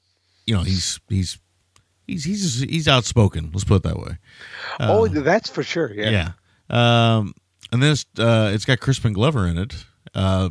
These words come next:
Speaker 1: playing a almost silent role of, uh, of a hooded figure.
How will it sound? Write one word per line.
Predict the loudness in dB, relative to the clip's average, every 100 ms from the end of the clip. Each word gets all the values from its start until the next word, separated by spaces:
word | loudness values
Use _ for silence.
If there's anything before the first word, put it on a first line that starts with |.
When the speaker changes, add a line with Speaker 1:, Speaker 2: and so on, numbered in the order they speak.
| -6 _ _
Speaker 1:
playing | 2 2 2
a | 0 0
almost | 0 2 0 2
silent | 2 2 0
role | 2 2 2
of, | 0 -2 -2
uh, | -2 -2 -4
of | -6
a | 0
hooded | 2 2 0
figure. | 0 -2 0 -2